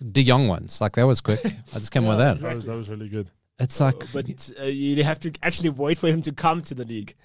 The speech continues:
Speaker 1: you, you got to.
Speaker 3: Well, otherwise you're just like me,
Speaker 1: <laughs>
Speaker 3: and then it's like, you know,
Speaker 1: Pull a Ryan.
Speaker 3: and I'm just like Turkish De Ligt. I'm like, "I'm already here."
Speaker 1: Listen, the new fancy Premier League app, looking very good, very gorgeous.
Speaker 3: So
Speaker 1: Ryan was
Speaker 3: nice,
Speaker 1: showing me.
Speaker 3: clean, eh?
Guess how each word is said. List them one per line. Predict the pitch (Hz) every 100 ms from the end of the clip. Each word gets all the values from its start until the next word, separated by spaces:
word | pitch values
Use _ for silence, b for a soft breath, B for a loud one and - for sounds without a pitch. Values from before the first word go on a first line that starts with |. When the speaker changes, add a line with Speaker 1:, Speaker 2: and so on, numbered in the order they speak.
| _ _ _ _ _ -
Speaker 1:
you, | 104 131
you | 135 135
got | 127 117
to. | 95 -
Speaker 3:
Well, | 139 139 120 101 _ _ _ _ -
otherwise | 135 135 117
you're | 117
just | 120
like | 117 101
me, | 123 120
Speaker 1:
<laughs> | 98
Speaker 3:
and | 90 -
then | 104 78 107 107
it's | 143
like, | 113 98 -
you |
know, | 107
Speaker 1:
Pull | 135 113
a |
Ryan. | 110 95 90 131 131 - _ _ _
Speaker 3:
and | 180 233 277
I'm | 135
just | 110 120
like | -
Turkish | - 123 110 -
De | 113
Ligt. | 117 - -
I'm | 113
like, | 113 120
"I'm | 131
already | 131 117
here." | 101 98 87 _ _
Speaker 1:
Listen, | 147 190 180
the | 151
new | 151
fancy | 170 175 170 -
Premier | 147 156 156
League | 143 123
app, | - 147 131 - - -
looking | 127 160 151 117
very | 95 147 147 123
good, | 135 127 104
very | 120 127
gorgeous. | 104 127 143 104
Speaker 3:
So | 101
Speaker 1:
Ryan | 113 131
was | 127
Speaker 3:
nice, | 110
Speaker 1:
showing | 135 127
me. | 113
Speaker 3:
clean, | 110
eh? | 135